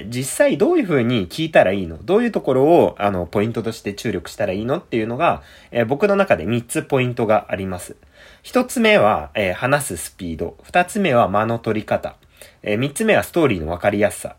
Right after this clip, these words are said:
この三つを意識してます。えー、話すスピード、間の取り方、ストーリーの分かりやすさですね。はい。で、一個ずつ説明をしていくと、例えば、あの、話すスピードだったら、まあ、その、話す速度ですよね。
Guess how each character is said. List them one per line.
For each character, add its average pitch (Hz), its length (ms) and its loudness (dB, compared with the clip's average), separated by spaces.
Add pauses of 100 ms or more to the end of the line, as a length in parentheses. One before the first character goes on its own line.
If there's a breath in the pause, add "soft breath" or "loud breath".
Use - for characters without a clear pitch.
こ 190 120 0
の 196 80 2
三 190 180 0
つ - 100 0
を 117 60 4
意 98 80 0
識 - 200 -12
し 78 100 -12
て 82 100 -12
ま 76 160 -14
す。 - 180 -18 (1120 loud breath)
え 120 120 2
ー、 - 20 -2
話 147 300 2
す 101 100 -4
ス - 180 -10
ピ 165 140 4
ー - 20 8
ド、 170 180 6 (220)
間 107 160 6
の 123 140 6
取 123 240 2
り 135 60 -2
方、 - 280 0 (240)
ス - 120 -18
ト 139 100 2
ー - 20 2
リ 120 80 4
ー 117 40 0
の 117 100 0
分 95 80 -4
か 107 100 2
り 101 80 2
や 98 100 2
す - 100 -10
さ 71 80 -10
で 80 100 -14
す - 80 -16
ね。 156 180 -8 (340 soft breath)
は - 120 0
い。 - 80 -6 (320 loud breath)
で、 - 100 0
一 156 120 -4
個 214 100 2
ず 202 100 2
つ - 240 -6
説 120 300 -10
明 110 120 -2
を 107 40 -6
し - 100 -14
て 110 80 -6
い 107 80 -6
く - 140 -20
と、 131 320 0 (340 loud breath)
例 330 140 2
え 143 40 2
ば、 120 340 4
あ 98 60 -2
の、 92 80 -8
話 202 360 0
す 123 120 -4
ス - 160 -8
ピ 113 120 -4
ー 107 40 -4
ド 110 120 0
だ 107 80 0
っ 104 80 -10
た - 120 -4
ら、 104 300 4
ま 104 100 -4
あ、 95 40 -6
そ 95 120 -10
の、 85 80 -8
話 180 360 -2
す 131 600 -2 (140 loud breath)
速 202 300 -2
度 80 80 -4
で 80 100 -10
す - 80 -16
よ 95 80 -10
ね。 143 200 -8